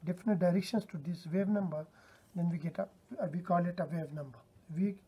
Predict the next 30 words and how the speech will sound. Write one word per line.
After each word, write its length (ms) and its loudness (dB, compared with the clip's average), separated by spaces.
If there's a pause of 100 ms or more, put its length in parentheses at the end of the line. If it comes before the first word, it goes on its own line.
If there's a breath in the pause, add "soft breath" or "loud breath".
(120)
call 160 8
it 100 0
a 60 0
wave 180 -2
vector. 320 -14 (2750 soft breath)
Now 260 4 (140)
we 120 4
know 240 12
that 240 4 (1120 soft breath)
when 160 4
a 60 8
number 340 10
of 160 10
waves, 640 -2 (1120 soft breath)
when 140 6
a 40 10
number 320 12
of 180 10
waves 480 4
traveling 440 10 (840)
of, 180 2 (160)
uh, 100 8
when 200 6
a 120 12
number 300 10
of 160 10
waves 380 4
with 160 -2
different 400 4
wavelength, 400 4